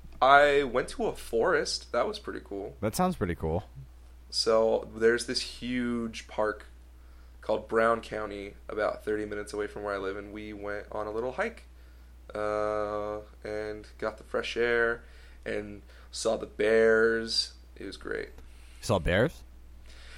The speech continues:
Speaker 1: Yeah, there was this, like, weird, uh, like, hairy guy convention there, and, um,
Speaker 2: Oh.
Speaker 1: you know, I just decided to join in. They
Speaker 2: Okay.
Speaker 1: kind of accepted me as one of their own.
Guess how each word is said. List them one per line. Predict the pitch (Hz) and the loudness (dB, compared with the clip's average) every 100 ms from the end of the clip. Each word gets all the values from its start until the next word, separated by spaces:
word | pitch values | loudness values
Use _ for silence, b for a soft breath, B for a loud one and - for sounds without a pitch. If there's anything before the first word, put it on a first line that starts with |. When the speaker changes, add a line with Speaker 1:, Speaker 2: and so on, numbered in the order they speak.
| B - | B 2
Speaker 1:
Yeah, | 131 | 6
there | 120 | 8
was | 147 180 | 6 2
this, | 185 | 4
like, | 170 131 113 104 | 6 6 2 -6
weird, | 113 120 120 120 117 113 110 107 101 - | 0 4 6 6 4 2 0 -2 -4 2
uh, | 113 107 107 | 6 8 8
like, | 104 101 - | 6 2 -2
hairy | - 110 113 113 | 0 4 6 6
guy | 113 98 110 | 6 6 6
convention | 120 120 127 131 151 156 | 2 -2 -2 -2 -6 -4
there, | 175 180 190 - - - | -4 -4 -8 -14 -18 -4
and, | 113 107 101 | -2 -2 0
um, | 98 92 90 92 - | 2 2 0 -8 -6
Speaker 2:
Oh. | 175 175 69 - | -2 -2 -4 -8
Speaker 1:
you | 117 | -6
know, | 110 98 107 - - - - | -4 -4 -6 -8 -18 -10 -2
I | 110 | 0
just | - 104 - - | 0 -4 -4 -6
decided | - - 98 92 | -8 -2 -2 -2
to | 78 | -8
join | - 90 92 | -8 -6 -4
in. | 117 123 120 120 | -4 -4 -4 -4
They | 123 | 4
Speaker 2:
Okay. | 143 120 | 4 6
Speaker 1:
kind | 85 | 0
of | - | -2
accepted | - - 87 - 101 | -6 -6 -4 -6 -12
me | 98 98 | -12 -12
as | 98 | -12
one | 95 95 | -12 -14
of | 92 | -14
their | 92 98 | -14 -12
own. | 110 | -14